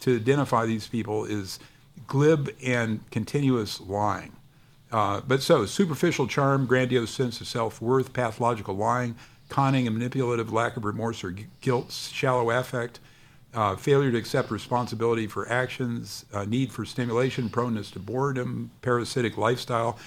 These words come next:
poor behavioral controls, promiscuous sexual behavior, lack of realistic long-term. These people are just, uh,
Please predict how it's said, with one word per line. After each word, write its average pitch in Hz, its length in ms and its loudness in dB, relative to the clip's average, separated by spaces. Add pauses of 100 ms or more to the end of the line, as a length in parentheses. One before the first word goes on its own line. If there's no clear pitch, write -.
(160)
poor 143 200 8
behavioral 127 500 2
controls, 113 560 0
promiscuous 113 520 -2
sexual 123 360 -4
behavior, 113 480 -2 (440)
lack 127 240 2
of 113 100 -2
realistic 117 500 2
long-term. 117 460 -4
These 151 240 0
people 156 300 0
are 113 100 4
just, 113 360 -4
uh, 98 240 0